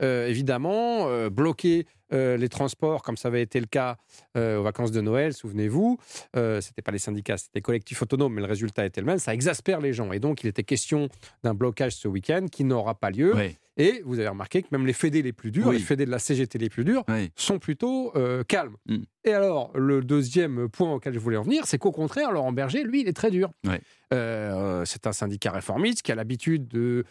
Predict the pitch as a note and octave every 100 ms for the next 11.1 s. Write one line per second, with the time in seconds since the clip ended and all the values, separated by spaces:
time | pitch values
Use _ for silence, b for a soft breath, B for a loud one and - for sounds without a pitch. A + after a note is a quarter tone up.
0 | b _ C#3 - D#3+ - F3+ E3+ C#3+ -
1 | C3+ C3 C#3 C#3+ C3+ B2 A2+ A2+ A#2 G#2+
2 | G#2+ G#2 G2+ A2 A2 A2+ E3+ B3 F3 B2+
3 | C#3+ B2 C#3+ G#2+ G#2+ A2 - D3 B2+ -
4 | G#2 G2 - C3 A#2 G2 G#2 b b b
5 | - A2 G#2+ G#2 G2+ G2+ A#2 A2 - G#2
6 | A2 G#2 B2+ B2 A#2+ A2 G#2 D3 - G#3+
7 | G#3+ C3+ - - - C3 F3 A3 E3+ D#3
8 | D3 C#3 D#3+ E3+ F3+ E3 D#3 C#3 D3 C#3
9 | B2+ B - D#3 G3+ F#3 - A3 G#3 G3
10 | - G#3 F#3+ C#3 B2+ B2+ A#2+ - C#3+ -